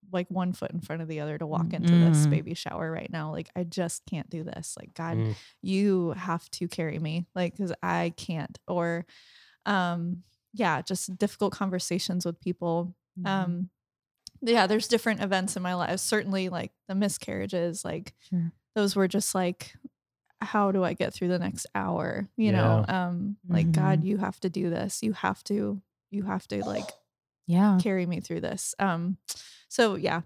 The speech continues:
Speaker 1: just really desperate.
Speaker 3: And I remember
Speaker 2: <laughs> Yeah.
Speaker 3: just, um, like, on our way to driving to these appointments, you know, and just all the,
Speaker 1: It's
Speaker 3: all the
Speaker 1: brutal.
Speaker 3: emotions are, are hitting you
Speaker 2: Yeah.
Speaker 3: kind of even just on that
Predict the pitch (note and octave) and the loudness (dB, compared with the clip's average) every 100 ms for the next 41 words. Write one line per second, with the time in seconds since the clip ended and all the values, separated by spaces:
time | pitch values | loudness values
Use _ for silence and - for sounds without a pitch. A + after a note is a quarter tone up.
0 | - G3+ A3+ G3 F3 E3+ - F3+ E3 - | -8 -4 0 0 -2 -6 -6 -6 -6 -8
1 | _ _ A3 A#2+ B2 B2 B2 A#2 A2+ G#2+ | _ _ -2 6 8 10 8 6 6 6
2 | F3+ F3 - - A#2+ A#2 G#2+ G#2 A#2+ C3 | 8 8 6 2 0 0 0 2 6 8
3 | B2 A2+ G#2+ G#2+ G#2+ A2+ A2+ A2 _ _ | 8 6 4 2 0 2 0 -2 _ _
4 | - - A#2+ A2+ A2 A2+ A2 A#2 A2 G#2+ | 0 8 8 8 6 4 6 6 4 2
5 | A#2+ A#2 A2+ A2 A#2+ A#2 A#2+ C3 B2+ - | 2 2 0 -2 -2 -2 2 0 0 -4
6 | - - - C#3 C3+ C3 A#2 A2 - _ | -6 -10 -4 2 4 4 4 0 -4 _
7 | _ _ _ C#3 B2+ B2 A#2+ A#2+ A2 B2 | _ _ _ 8 10 10 10 8 8 8
8 | C3 B2+ A#2+ B2 D3 C3 A#2+ A2+ A2+ B2 | 10 12 12 10 10 10 10 8 6 6
9 | A2 B2 B2 B2 C#3 B2 A#2+ A#2+ A#2+ - | 10 12 12 12 10 8 8 8 8 6
10 | A#2+ A#2 A2+ A2 | 6 6 6 0